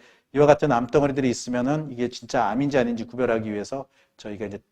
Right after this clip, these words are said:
내시경 초음파라는 방법을 이용해서 앞서서 말씀드렸듯이 조직 검사를 해서 이게 암인 걸 확인을 했고요. 이 암은 이제 이 부위에만 있는 게 아니라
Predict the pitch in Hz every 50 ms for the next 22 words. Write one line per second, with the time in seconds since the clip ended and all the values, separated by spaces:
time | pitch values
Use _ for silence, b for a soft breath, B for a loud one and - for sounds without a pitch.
0 | _ _ - 123 120 117 - 151 147 143 - - 170 165 156 - 151 139 131 131
1 | - 113 107 107 117 113 117 101 101 107 104 101 98 90 - - 113 104 - _
2 | _ _ _ _ - 110 107 - - 131 - 131 117 113 107 - - 110 107 110
3 | 107 - - 120 117 - 127 120 127 123 - 135 117 113 - 117 110 123 127 120
4 | 113 117 - 110 107 120 113 107 113 101 123 139 131 127 123 117 135 147 - _
5 | - 82 80 - _ b b b b b b b b b b _ 127 131 127 117
6 | 120 131 139 135 131 123 123 113 120 120 127 135 135 135 135 135 131 123 117 117
7 | 120 117 113 117 113 110 113 110 120 120 120 117 - -